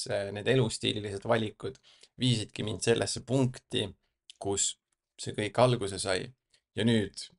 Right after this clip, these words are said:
kõik need aastad, äh, olen ma pidanud siis nende põhjustega tegelema, aru saama, mis elustiil mulle sobib, mis mitte. Ja see positiivne mõtlemine muidugi on kaasa aidanud, aga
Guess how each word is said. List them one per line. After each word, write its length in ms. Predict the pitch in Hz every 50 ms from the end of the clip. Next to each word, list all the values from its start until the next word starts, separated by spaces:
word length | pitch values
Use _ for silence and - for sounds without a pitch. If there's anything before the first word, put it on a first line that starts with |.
| _ _ -
kõik 220 | 110 107 - -
need 100 | 101 107
aastad, 600 | 113 117 104 98 - - - 98 101 101 98 - _ _ - -
äh, 300 | 104 101 101 101 104 101 98
olen 320 | 101 104 107 104 101 101
ma 80 | 104 101
pidanud 460 | - - 107 110 107 104 101 101 98 -
siis 340 | - - 98 - - - - _ -
nende 160 | 120 110 113
põhjustega 600 | - 151 160 160 135 123 - - 123 113 110 110 - - _ -
tegelema, 540 | - 120 117 110 107 107 104 101 104 101 98 - - 110
aru 160 | 120 123 120 110
saama, 520 | - - 107 107 104 104 104 104 104 101 - _ _ _ _ _ _ -
mis 240 | 120 127 127 -
elustiil 500 | 120 117 113 113 107 - - 117 113 113
mulle 180 | 117 110 107 113
sobib, 260 | - 110 110 110 -
mis 180 | - 104 101 104
mitte. 460 | 123 143 127 - - - 113 104 98 - _ _ _ _ _ _ _ _ _ _ _ _ _ -
Ja 280 | - 107 104 104 107 107
see 160 | - - 117
positiivne 560 | 117 - 151 139 127 123 - - 113 110 110 120
mõtlemine 640 | 160 180 - - - 101 98 98 101 101 101 101 _ _
muidugi 460 | 165 - 123 110 104 101 95 101 104 98
on 360 | - 107 107 107 104 98 - -
kaasa 440 | - 160 156 143 107 92 95 98 101
aidanud, 480 | 104 104 - 101 101 98 98 98 95 - - _ - - _ _ - -
aga 300 | 98 98 98 107 104